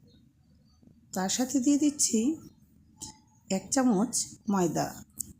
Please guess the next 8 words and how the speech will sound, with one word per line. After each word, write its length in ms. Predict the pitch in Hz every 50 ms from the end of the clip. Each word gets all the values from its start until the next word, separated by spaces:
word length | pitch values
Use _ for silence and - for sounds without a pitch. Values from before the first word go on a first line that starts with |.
| - _ - 190
দিয়ে 160 | 220 233 240 247
দিলাম 260 | 302 285 240 202 226 285 - - - - _ - -
হাফ 160 | 214 196 202 - -
চামচ 280 | 277 262 240 226 247 - - -
মরিচের 360 | 185 175 175 180 - 185 175 180
গুঁড়ো, 200 | 175 165 165 170 202 - - - _ _ _ _ _ _ _ - - _ _ _ _ _ _ _ - - _
দিয়ে 180 | 214 208 214 254
দিচ্ছি 340 | 262 254 - - - -